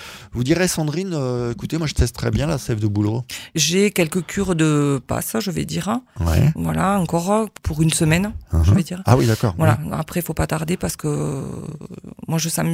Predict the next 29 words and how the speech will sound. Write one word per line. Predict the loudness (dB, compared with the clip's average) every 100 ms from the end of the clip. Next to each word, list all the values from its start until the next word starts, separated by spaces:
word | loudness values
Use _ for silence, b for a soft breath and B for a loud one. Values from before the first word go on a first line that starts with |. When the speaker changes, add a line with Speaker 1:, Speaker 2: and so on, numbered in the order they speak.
| 2
Speaker 2:
bien | 2 0
qu'il | 0
va | -2
falloir | -2 -2
arrêter. | -2 -4 -2 0 0 2 0
Et |
voilà, | 2 0
j'ai | 0 2
quelques | 2 2
cures | 2 2
de | 2
passe | 0 -4 -4
si, | 0 2
euh, | 4 2 0
certains | -4 -6 -4 -2 0 4
encore | 4
Speaker 1:
Ouais. | 4
Speaker 2:
ont | 4 2 2
envie | 0 2 2
de | 0
tenter | 2 2 2
la | 2 0
cure, | 2 2
Speaker 1:
Bah | 4 2
oui. | 2 B B B B
Speaker 2:
puisque | -10 -6
le | -6
printemps | -4 -4 -2 -2 -2
vient | -2 -4 -4